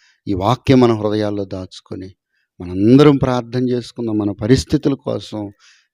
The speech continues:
ప్రభు దగ్గర ఏడుద్దాం. ఈరోజు చూస్తే ఎందరో అండి ఆయా మనుషుల దగ్గర ఏడుస్తూ ఉంటారు. కొంతమంది తల్లిదండ్రుల దగ్గర ఏడుస్తుంటారు, కొంతమంది స్నేహితుల దగ్గర, కొంతమంది బంధువుల దగ్గర, ఎక్కడెక్కడో ఏడుస్తూ ఉంటారు.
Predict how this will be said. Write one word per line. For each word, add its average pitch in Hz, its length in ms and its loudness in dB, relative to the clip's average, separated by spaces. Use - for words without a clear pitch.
ప్రభు 113 260 6
దగ్గర 127 280 2
ఏడుద్దాం. 95 440 -2
ఈరోజు 107 220 -2
చూస్తే 120 340 -4
ఎందరో 113 460 -2
అండి 104 320 -6
ఆయా 117 260 2
మనుషుల 117 420 -2
దగ్గర 110 260 -4
ఏడుస్తూ 107 440 -8
ఉంటారు. 101 240 -10
కొంతమంది 107 420 -2
తల్లిదండ్రుల 110 580 -2
దగ్గర 113 260 -8
ఏడుస్తుంటారు, 110 640 -8
కొంతమంది 101 460 -6
స్నేహితుల 117 520 0
దగ్గర, 117 260 -2
కొంతమంది 101 460 -8
బంధువుల 113 560 0
దగ్గర, 123 200 -4
ఎక్కడెక్కడో 156 540 4
ఏడుస్తూ 123 520 6
ఉంటారు. - 540 -18